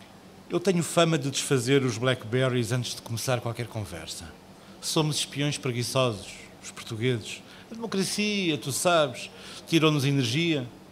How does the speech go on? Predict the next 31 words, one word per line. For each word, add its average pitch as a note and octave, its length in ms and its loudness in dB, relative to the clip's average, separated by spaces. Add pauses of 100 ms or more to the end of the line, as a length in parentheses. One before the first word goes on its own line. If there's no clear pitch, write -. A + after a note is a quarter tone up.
mobilidade, C3+ 720 4
pelo G#3 160 2
menos A#3+ 180 4
esta F#3 180 6
democracia. C3+ 540 0 (400)
Melhor D3 200 4
estar C#3+ 180 6
preparado. G#2+ 480 0 (420)
Imagina F3 420 4
tu A#3 400 2 (600)
a D#3 40 0
espionagem E3 680 4
sujeita, F3 640 4
como C#3 220 4
eles B2 140 4
dizem, D#3+ 360 2 (300)
a C3 400 8 (200)
escrutínio A3 840 0
parlamentar. F3+ 840 2 (480)
Somos C3+ 300 -4
uma B2 120 4
raça B2+ 280 2
em B2 40 -2
extinção, G#2 560 -6 (220)
tu E3+ 140 0
e C3+ 100 4
eu, A2+ 180 2 (280)
mais C#3+ 160 2
vinte D3 180 0
ou C#3+ 60 4
trinta. B2+ 420 -4